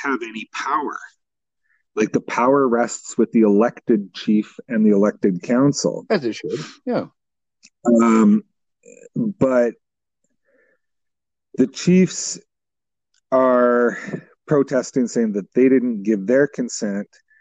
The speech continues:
Speaker 1: and they oppose. And, uh, this,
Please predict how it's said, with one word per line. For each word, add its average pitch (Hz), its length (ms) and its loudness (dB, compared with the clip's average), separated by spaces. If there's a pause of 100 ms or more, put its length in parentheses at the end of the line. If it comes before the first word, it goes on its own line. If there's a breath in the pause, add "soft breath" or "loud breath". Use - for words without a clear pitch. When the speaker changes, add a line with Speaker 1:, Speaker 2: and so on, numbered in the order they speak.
(440)
Speaker 1:
and 110 520 0
they 120 420 4
oppose. 123 880 0 (120)
And, 110 560 0
uh, 104 340 2
this, - 540 -2